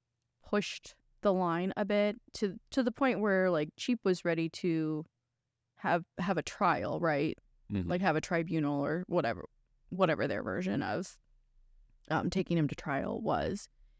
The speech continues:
Speaker 1: And he had stayed strong in wanting to keep things, like, by the law, by the maritime law that they followed.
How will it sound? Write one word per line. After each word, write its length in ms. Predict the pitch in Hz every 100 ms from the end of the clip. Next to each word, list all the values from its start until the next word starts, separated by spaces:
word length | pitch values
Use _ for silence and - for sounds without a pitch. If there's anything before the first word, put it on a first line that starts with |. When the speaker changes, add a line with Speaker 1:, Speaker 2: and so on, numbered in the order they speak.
| _ - _ _ _ _ -
Speaker 1:
And 480 | 196 180 175 180 - -
he 160 | 320
had 200 | 392 294
stayed 360 | - 254 220 196
strong 560 | - 277 277 180 170 -
in 560 | 190 185 180 165 180 175 _ _ _ _ _ _ _ _ _ _ _ _ - _ _ _ _
wanting 680 | 180 180 185 190 - 180 175
to 400 | 170 196 175 170 160
keep 320 | - 190 -
things, 400 | 185 170 175 -
like, 340 | 151 160 - - _ _ _ _ _ - _ _ _ - _ _ -
by 320 | 165 180 170
the 120 | 165
law, 380 | 160 165 - 202 196
by 180 | 170 165
the 80 |
maritime 760 | 175 160 131 156 175 143 185 170
law 460 | 165 156 - 156 185 196 -
that 180 | 147
they 340 | 160 101 85 - - _ - _ _ _
followed. 640 | - 170 147 78 - 190